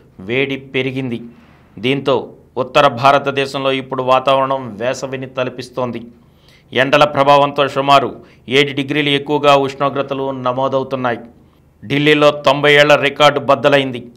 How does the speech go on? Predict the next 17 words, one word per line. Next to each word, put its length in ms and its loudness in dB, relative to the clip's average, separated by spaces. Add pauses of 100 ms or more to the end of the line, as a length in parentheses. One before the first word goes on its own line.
(340)
పశ్చిమ 320 0
దిశ 240 -6
నుంచి 180 -4
వస్తున్న 320 -2
గాలులు 420 4
వాతావరణంలో 760 2
వేడిని 520 -6
పెంచాయి. 520 -2 (600)
రుతుపవనాలు 640 2
ప్రారంభ 560 2
దశలో 360 -4 (460)
తేలికపాటి 520 2
వర్షాలతో 540 2
కాస్త 420 0
ఉపశమనం 520 -2
పొందిన 320 -4
ప్రజలకు 540 -4